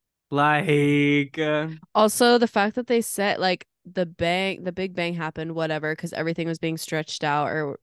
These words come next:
Speaker 2: okay, whatever. And then eventually we're gonna be stretched out so much that
Speaker 1: that we
Speaker 2: we
Speaker 1: have
Speaker 2: have
Speaker 1: to retract.
Speaker 2: an, uh, yeah, a reverse bang.
Speaker 1: Yeah.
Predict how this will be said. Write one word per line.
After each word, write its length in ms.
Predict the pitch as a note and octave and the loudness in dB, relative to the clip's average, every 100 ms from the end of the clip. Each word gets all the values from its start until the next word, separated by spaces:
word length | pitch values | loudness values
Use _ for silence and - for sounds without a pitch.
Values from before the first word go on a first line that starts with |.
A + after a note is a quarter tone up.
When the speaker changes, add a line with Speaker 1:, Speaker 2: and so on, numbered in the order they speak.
| - | -10
Speaker 2:
okay, 260 | E3 D#3+ D3 | -6 -2 -2
whatever. 580 | C#3+ C#3 C3 F#2+ C#3+ - - - - | -2 -4 -6 -6 -6 -8 -16 -14 0
And 140 | F#3 | 2
then 160 | F#3 F3 | 4 4
eventually 440 | E3+ E3+ F3 F3 | 4 2 4 2
we're 140 | E3+ E3+ | 4 2
gonna 140 | E3+ | 2
be 140 | E3 E3+ | 0 -4
stretched 480 | - E3+ E3 - | -4 -4 -4 -4
out 340 | E3+ E3 E3 - - | 0 0 0 -4 -8
so 500 | - - E3 D#3+ D#3 | -8 0 2 2 0
much 520 | D#3+ D#3 D#3+ - - | -2 -4 -4 -6 -4
that 140 | E3 | 0
Speaker 1:
that 60 | D3+ | 0
we 80 | D3 | 2
Speaker 2:
we 40 | |
Speaker 1:
have 120 | D3 | 0
Speaker 2:
have 80 | D#3+ | -2
Speaker 1:
to 60 | C#3 | -6
retract. 640 | B2+ - C3+ D3+ - - | -8 -4 0 0 0 0
Speaker 2:
an, 240 | F#3 F#3+ - - - - | -2 -2 -8 -16 -8 -2
uh, 40 | |
yeah, 440 | E3 F3 E3 C#3 E3+ | 2 4 4 2 0
a 60 | F3+ | 2
reverse 440 | F3+ F3 F3 F3+ | 4 4 2 0
bang. 540 | - E3 D3 C#3+ D#3 F3+ _ - | -2 -2 -2 -6 -10 -12 _ -8
Speaker 1:
Yeah. 320 | C3 G2 | -8 -8